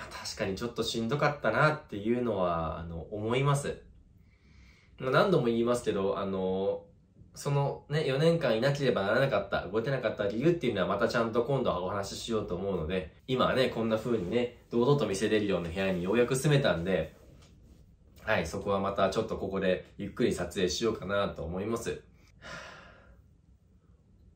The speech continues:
まあ、ちょっとまとまりが悪くなっちゃいましたけど、あの、はい、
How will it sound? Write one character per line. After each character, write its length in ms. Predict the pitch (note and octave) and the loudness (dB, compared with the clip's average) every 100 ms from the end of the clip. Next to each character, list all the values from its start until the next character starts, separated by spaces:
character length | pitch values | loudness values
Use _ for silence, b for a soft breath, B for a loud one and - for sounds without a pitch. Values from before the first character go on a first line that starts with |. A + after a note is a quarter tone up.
| _ - - - - | _ -20 -20 -20 -6
ま 140 | G2 | -2
あ、 40 | G2+ | 0
ち 100 | - | 0
ょ 20 | |
っ 20 | |
と 80 | G#2+ | 0
ま 140 | G#2 | 2
と 100 | A#2 | 2
ま 100 | A#2 | 2
り 120 | A#2 | 4
が 100 | A#2 | 4
悪 200 | A2+ B2 | 4 4
く 60 | G#2 | 4
な 120 | A2 | 2
っ 40 | A2 | 2
ち 100 | G#2+ | 0
ゃ 40 | |
い 40 | |
ま 120 | G#2 A2+ | 2 2
し 60 | |
た 80 | A2 | 2
け 100 | G2+ | 0
ど、 240 | F#2 E2+ F2 | 0 0 -2
あ 40 | F2+ | -6
の、 320 | F2 F2 F2+ | -4 -2 -2
は 300 | F2 A#2+ A2 | -2 0 0
い、 160 | - | -2